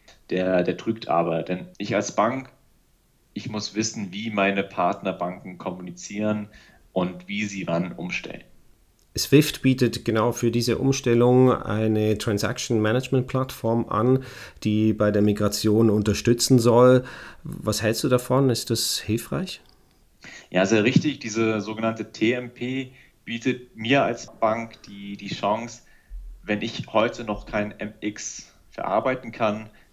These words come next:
Speaker 1: mir erstmal M-T-Meldung zu schicken. Leider deckt die T M P aber nicht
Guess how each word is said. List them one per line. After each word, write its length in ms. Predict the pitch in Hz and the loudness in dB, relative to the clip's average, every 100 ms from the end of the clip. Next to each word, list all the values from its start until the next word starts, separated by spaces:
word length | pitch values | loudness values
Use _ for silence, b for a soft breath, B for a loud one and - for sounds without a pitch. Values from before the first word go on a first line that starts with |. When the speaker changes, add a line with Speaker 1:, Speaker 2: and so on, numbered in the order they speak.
| - | -12
Speaker 1:
mir 160 | 107 | -8
erstmal 440 | - 104 101 104 - | -2 -2 -4 -10 -10
M-T-Meldung 720 | 98 - 98 87 85 87 85 | -12 -12 -14 -10 -12 -12 -16
zu 120 | - | -14
schicken. 380 | - 85 85 73 - _ _ - _ | -14 -14 -16 -18 -20 _ _ -20 _
Leider 380 | 90 104 123 123 | -4 0 0 0
deckt 260 | 120 117 - | -2 -4 -6
die 140 | 113 | -10
T 160 | - 117 | -6 -6
M 160 | 117 | -6
P 340 | 117 113 117 110 - | -6 -2 0 -2 -2
aber 240 | 101 101 101 | 0 2 0
nicht 320 | 101 - | -6 -12